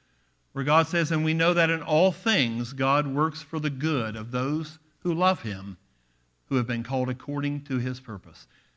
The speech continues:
He, in all things, God works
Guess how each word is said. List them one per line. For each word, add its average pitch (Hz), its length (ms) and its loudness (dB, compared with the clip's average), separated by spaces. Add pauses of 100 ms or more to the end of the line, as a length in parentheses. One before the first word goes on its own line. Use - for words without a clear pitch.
(520)
He, 147 380 -2
in 127 200 -4 (120)
all 208 520 6
things, 117 800 2 (200)
God 143 420 -2 (360)
works 131 380 -2